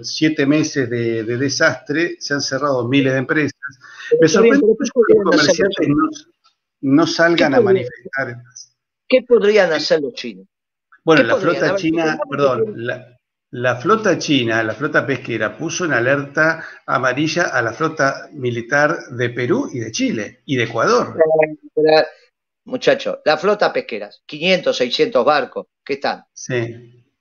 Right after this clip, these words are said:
Speaker 2: Amartillados, están en condiciones de bombardear,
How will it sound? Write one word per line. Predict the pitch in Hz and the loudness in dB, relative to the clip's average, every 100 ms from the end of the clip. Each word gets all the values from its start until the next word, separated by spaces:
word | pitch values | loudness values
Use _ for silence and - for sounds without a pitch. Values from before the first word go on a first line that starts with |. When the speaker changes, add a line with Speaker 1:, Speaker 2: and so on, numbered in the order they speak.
| _ _ | _ _
Speaker 2:
Amartillados, | 147 135 120 123 180 165 113 92 | -6 -6 -4 0 2 2 0 -8
están | _ 156 151 | _ -2 -2
en | 131 | -4
condiciones | 127 127 123 143 | -6 -4 -4 -2
de | 123 | 0
bombardear, | 113 117 135 160 127 | 0 0 2 2 2